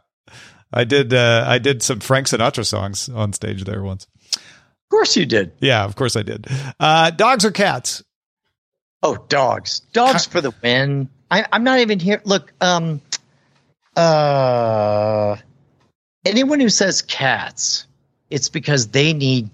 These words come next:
Speaker 2: cats.
Speaker 1: Mm, mm-hmm.
Speaker 2: Uh,
Speaker 1: Cats don't need you.
Speaker 2: Cats don't need you, right? Whereas dogs, man, uh, uh, dogs are just the best. They're the best.
Speaker 1: Uh, hot or cold?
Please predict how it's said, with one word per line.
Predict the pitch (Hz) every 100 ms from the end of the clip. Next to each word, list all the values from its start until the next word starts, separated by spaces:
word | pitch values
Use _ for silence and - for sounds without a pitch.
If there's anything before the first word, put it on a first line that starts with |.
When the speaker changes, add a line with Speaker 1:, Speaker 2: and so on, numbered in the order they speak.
| -
Speaker 2:
cats. | - 113 107 - - - - 131
Speaker 1:
Mm, | 131 139 135 127 117 104 101 -
mm-hmm. | 123 110 120 135
Speaker 2:
Uh, | 143 131
Speaker 1:
Cats | 127 123
don't | 131
need | 120 120
you. | 117 98 90 _ _ _ _
Speaker 2:
Cats | - 170 196 -
don't | - 147 160 143
need | 131 127 117
you, | 107 104 95 - - _ _
right? | 123 123 131 - - _ -
Whereas | 156 143 123 - -
dogs, | 190 226 254 156 104 104 107 110 - - _ _ _ _ _ _ _
man, | - 131 147 147 147 139 _ _ _ - - -
uh, | 135 117 101 117
uh, | 117 - _ -
dogs | 156 131 110
are | 107 - _ -
just | 131 117
the | -
best. | 90 - - - -
They're | 151 143
the | 131 -
best. | 98 85 - - - _ _ _ -
Speaker 1:
Uh, | 196 160 175 131 135 139 143
hot | 175 220
or | 214
cold? | - 170 113 92 -